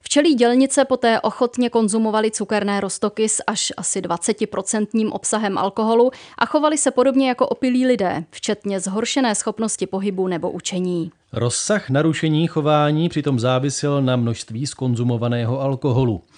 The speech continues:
Speaker 2: Výzkum tedy ukázal, že si medonosný hmyz může rozvinout alkoholovou závislost. A to je zajímavé i proto, že v přírodní stravě včel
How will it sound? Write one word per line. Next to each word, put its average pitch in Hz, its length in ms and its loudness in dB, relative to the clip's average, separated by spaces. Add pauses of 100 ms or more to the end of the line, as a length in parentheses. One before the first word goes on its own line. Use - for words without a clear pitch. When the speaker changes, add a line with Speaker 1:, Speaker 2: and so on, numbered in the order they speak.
(140)
Speaker 2:
Výzkum 143 540 0
tedy 151 180 2
ukázal, 143 640 2
že 127 160 0
si 127 200 -2
medonosný 123 640 0
hmyz 135 300 0
může 123 280 0
rozvinout 123 640 -2
alkoholovou 117 720 -4
závislost. 135 800 -2
A 98 80 -8
to 120 120 -8
je 101 140 -6
zajímavé 123 540 0
i 131 140 -8
proto, 170 380 0 (260)
že 123 180 0
v - 60 -6
přírodní 190 500 -4
stravě 156 380 -2
včel 113 400 -8